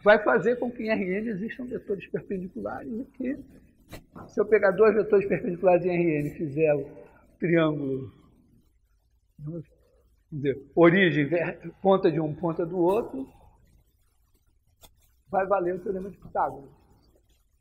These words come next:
É, a gente pode agora voltar numa, na, entenderam isso?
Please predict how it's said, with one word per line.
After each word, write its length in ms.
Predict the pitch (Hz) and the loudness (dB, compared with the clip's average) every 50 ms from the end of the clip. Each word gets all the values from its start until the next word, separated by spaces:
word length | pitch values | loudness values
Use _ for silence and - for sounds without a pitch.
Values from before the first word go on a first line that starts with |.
| _ _ _ _ 143 _ _ _ _ _ _ _ _ _ _ _ _ _ _ _ _ _ _ _ _ | _ _ _ _ _ _ _ _ _ _ _ _ _ _ _ _ _ _ _ _ _ _ _ _ _
É, 720 | - 156 156 156 151 151 151 147 143 139 139 139 135 131 131 131 - - _ _ _ _ _ _ _ _ _ _ _ _ _ _ _ _ _ _ _ _ _ - - _ _ - - - - | -4 -2 -2 0 2 2 2 2 2 2 2 0 -2 -4 -6 -10 -14 -20 _ _ _ _ _ _ _ _ _ _ _ _ _ _ _ _ _ _ _ _ _ -20 -20 _ _ -20 -14 -8 -6
a 40 | 180 | -4
gente 100 | 185 185 | 2 6
pode 120 | 233 220 | 6 8
agora 120 | 202 226 226 | 8 10 10
voltar 380 | 196 240 220 233 - 240 233 | 10 10 10 10 8 8 8
numa, 200 | 226 240 233 226 | 8 8 8 8
na, 480 | 214 202 202 202 190 180 170 165 156 - - - | 8 8 8 8 8 8 8 6 2 -2 -6 -2
entenderam 460 | - 220 220 285 294 262 240 302 349 | 0 2 2 4 4 2 2 0 -4
isso? 140 | 277 - - | -6 -10 -14